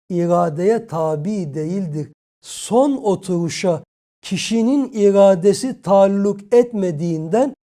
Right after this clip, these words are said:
bu oturuş ibadetten sayılmamaktadır. Bu kişinin uyandıktan sonra hemen selam vermemesi ve iradesiyle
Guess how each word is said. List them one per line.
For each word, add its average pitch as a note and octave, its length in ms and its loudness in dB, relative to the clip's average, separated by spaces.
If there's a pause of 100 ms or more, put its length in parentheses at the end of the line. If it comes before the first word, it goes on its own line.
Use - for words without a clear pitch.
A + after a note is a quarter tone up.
(200)
bu F3 340 -4
oturuş F#3+ 520 -4
ibadetten F3 920 -4
sayılmamaktadır. E3 1200 -6 (640)
Bu A3 260 0
kişinin G3 600 -2 (360)
uyandıktan G#3 880 0
sonra F#3 640 0
hemen G#3+ 440 0
selam F#3+ 680 -2
vermemesi F#3 880 0 (380)
ve F#3 140 0
iradesiyle G3 1120 2